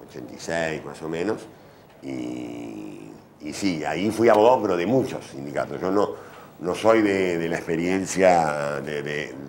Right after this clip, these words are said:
de esos abogados, que los hay muchos, que son con un, de un solo sindicato. Yo tenía, llegué a tener más de veinte sindicatos, ¿no? Este, y esa fue, yo le daba un perfil,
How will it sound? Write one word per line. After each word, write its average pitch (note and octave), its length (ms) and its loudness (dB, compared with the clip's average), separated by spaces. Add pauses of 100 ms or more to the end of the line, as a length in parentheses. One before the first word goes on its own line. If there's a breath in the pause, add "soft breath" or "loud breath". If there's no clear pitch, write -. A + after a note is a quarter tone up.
(360)
de D2+ 120 -6
esos D#2+ 200 -6
abogados, G#2+ 360 4
que C#2 100 -8
los B1+ 160 -8
hay D#2+ 160 0
muchos, A2 460 0 (380 loud breath)
que C#2 80 -16
son E2+ 160 -2
con E2+ 160 0
un, F#2 360 4
de D#2+ 100 -2
un F#2+ 160 2
solo E2+ 240 -2
sindicato. D2 520 -4
Yo D2 140 -8
tenía, E2 720 2
llegué D2 240 -4
a F2+ 100 4
tener F2+ 440 2 (380)
más C2 280 -8
de B1+ 100 -8
veinte C#2+ 300 -6
sindicatos, C#2+ 460 -10 (180)
¿no? - 1040 -20
Este, C2 840 -10 (760)
y A2+ 100 -8
esa A#2 180 -4
fue, C#3 340 4 (360 loud breath)
yo B2 120 6
le A2+ 120 8
daba A#2+ 200 8
un A2 120 2
perfil, G#2 420 0